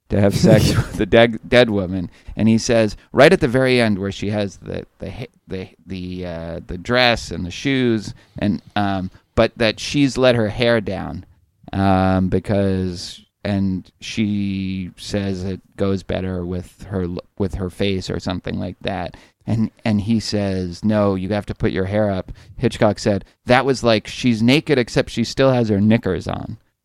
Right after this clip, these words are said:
Speaker 1: And then <laughs> when she took, when, when she puts her hair up, now that the knickers are off,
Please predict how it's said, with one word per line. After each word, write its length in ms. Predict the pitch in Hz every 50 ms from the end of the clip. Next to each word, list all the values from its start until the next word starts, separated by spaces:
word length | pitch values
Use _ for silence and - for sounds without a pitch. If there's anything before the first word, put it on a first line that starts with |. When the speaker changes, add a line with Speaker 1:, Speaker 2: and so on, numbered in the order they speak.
| _ _ _ _ _ -
Speaker 1:
And 220 | - 104 107 113 123
then 240 | 127 131 131 123
<laughs> 440 | 117 - - - - 190 - 143 - -
when 100 | 208 180
she 220 | - - - 135
took, 300 | - - - - - - - - 160 - - - - 170 - - -
when, 140 | - 117 131
when 400 | - - - 170 - - 220 185
she 160 | - - 143
puts 300 | - - - 156 165 - -
her 200 | 139 127 113 120
hair 340 | 123 120 127 127 120 113
up, 300 | 110 104 95 90 - - - - - - - - - -
now 440 | 131 127 120 113 110 107 101 101
that 160 | 101 98 - -
the 80 | 107 104
knickers 420 | 104 104 101 - 104 101 95 98
are 120 | 98 95
off, 420 | 95 95 98 92 92 95 - -